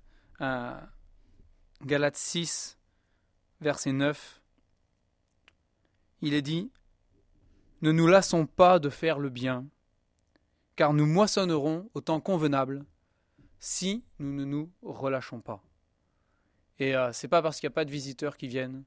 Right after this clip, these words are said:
qu'on doit se relâcher. On doit persévérer. Hein, on doit y aller, on doit prier, on doit continuer à évangéliser, on doit continuer à distribuer, et on doit faire confiance au Seigneur.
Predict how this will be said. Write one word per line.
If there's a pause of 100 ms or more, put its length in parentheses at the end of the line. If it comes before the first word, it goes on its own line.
(500)
qu'on
doit
se
relâcher. (420)
On
doit
persévérer. (600)
Hein,
on
doit
y
aller, (380)
on
doit
prier,
on
doit
continuer
à
évangéliser, (380)
on
doit
continuer
à
distribuer, (960)
et
on
doit
faire
confiance
au
Seigneur.